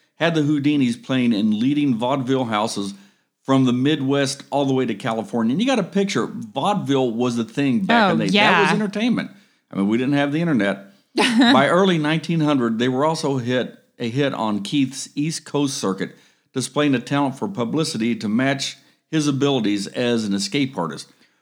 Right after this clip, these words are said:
Speaker 1: Houdini performed jail escapes and other public stunts to lure people into theaters.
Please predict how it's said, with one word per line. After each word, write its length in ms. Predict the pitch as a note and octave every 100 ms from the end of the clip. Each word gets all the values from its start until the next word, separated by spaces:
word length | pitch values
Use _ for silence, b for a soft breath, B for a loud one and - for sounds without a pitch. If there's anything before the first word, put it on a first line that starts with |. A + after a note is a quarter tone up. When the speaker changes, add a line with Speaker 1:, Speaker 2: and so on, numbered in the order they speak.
| b
Speaker 1:
Houdini 400 | B2+ A#2+ D3+ E3+
performed 520 | C#3 A#2+ - A#2+ G#2+ G2
jail 220 | B2 D#3+
escapes 480 | D#3 - D3+ C#3 C3
and 140 | A#2
other 280 | - D3 E3+
public 360 | D3+ D3 D3+
stunts 400 | - C#3 B2 G#2 -
to 100 | A2
lure 380 | A2+ C3+ C#3+
people 420 | C3+ C#3 B2 B2 B2+
into 200 | G#2+ G#2
theaters. 480 | A2+ C3+ F#2 E2